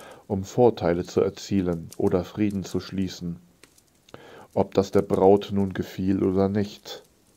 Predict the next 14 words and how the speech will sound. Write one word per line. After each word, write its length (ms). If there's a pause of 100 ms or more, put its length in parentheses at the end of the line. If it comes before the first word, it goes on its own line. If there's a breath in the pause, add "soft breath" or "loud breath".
(680 loud breath)
Ein 200
Mann 280
durfte 320
zudem 600 (160)
ne-, 420
mehrere 680
Nebenfrauen 800
haben, 480 (300)
die 160 (160)
Kebsen 500
genannt 460
wurden 420 (240)
oder 260
Kebsweiber. 920